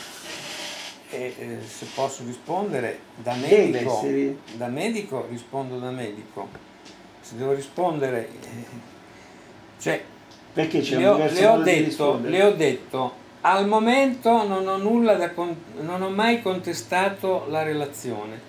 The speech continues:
Speaker 2: Ma io le ho fatto un'altra
Speaker 1: Molto
Speaker 2: domanda.
Speaker 1: tempo dopo, quando è venuto fuori l'esame microscopico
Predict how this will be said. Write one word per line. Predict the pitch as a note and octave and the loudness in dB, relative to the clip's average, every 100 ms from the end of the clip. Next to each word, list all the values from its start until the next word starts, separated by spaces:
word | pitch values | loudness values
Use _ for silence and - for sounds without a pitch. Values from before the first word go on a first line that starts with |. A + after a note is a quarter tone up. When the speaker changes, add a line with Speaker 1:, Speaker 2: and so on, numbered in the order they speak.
| - | -8
Speaker 2:
Ma | B2 | 2
io | F#3 G3+ | 6 6
le | |
ho | |
fatto | - D3 E3 | 6 2 6
un'altra | A3+ C#4+ B3 | 6 6 4
Speaker 1:
Molto | D#3+ A3+ | 2 4
Speaker 2:
domanda. | A#3 - | 6 6
Speaker 1:
tempo | A3+ A#3 A#3 - G3+ | 6 6 4 6 4
dopo, | F#3+ F3 D3 C3+ - C#3+ F3 G#3 - | 6 4 6 4 2 4 4 4 0
quando | D3+ F3+ A3 A3 G#3 G3+ F#3+ F3+ | 2 4 4 2 2 6 6 6
è | D3+ E3 | 4 0
venuto | E3 F#3 G3 F3 | 0 -2 -4 -4
fuori | D#3+ F3+ F3+ D#3 C#3 | -4 2 2 2 0
l'esame | C3 C#3 C#3 E3+ F#3 E3 C#3+ | -2 -4 -2 -2 -2 -2 -4
microscopico | C#3+ D3+ C#3+ B2+ - - G#2+ G2 B2 B2 C4 | -4 -6 -8 -10 -12 -4 -4 -4 -8 -6 -2